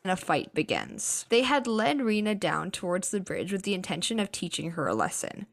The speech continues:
So this was all pre-planned. The fight becomes physical when one of the teenage girls puts out a burning cigarette on Rena's forehead. This is gonna get worse and worse, so <sighs> just hang on, everyone. Then Rena gets swarmed by the rest of the group.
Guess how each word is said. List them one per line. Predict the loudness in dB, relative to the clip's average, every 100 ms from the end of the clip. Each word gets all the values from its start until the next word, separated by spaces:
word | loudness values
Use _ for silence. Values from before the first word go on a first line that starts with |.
| _ _ -18 -18 -10
So | 2 4
this | 6 4
was | 4
all | 4 4
pre-planned. | 2 -2 -2 0 -2 -2 -6 -10 -14 _ -2
The | 2
fight | 4 4
becomes | 4 4 2 2
physical | 0 2 2 2 2
when | 2 0
one | -2
of | -4
the |
teenage | -4 0 2 2 2
girls | 0 2 0 -4
puts | 0 2 6
out | 6 6
a |
burning | 4 4 4 4 0
cigarette | 2 2 2 4 4 2
on | -2 -2
Rena's | -4 -2 -4
forehead. | -2 -2 0 -2 -2 -4 -8 -4
This | -2 0
is | 0 0
gonna | 0 2
get | 2 2
worse | 2 2 2
and | -2
worse, | 0 0 -2
so | 0 -2 -2 -6 -2
<sighs> | -2 0
just | 0 2 0
hang | 0 2 6
on, | 6 6
everyone. | 4 4 4 2 -2 -6 -8
Then | 2 4 6 4
Rena | 2 2
gets | 0 0 0
swarmed | 0 0 0 0 0 -2
by | 0 2
the | 0
rest | -2 -4 -6
of | -4
the | -4
group. | 0 -2 -2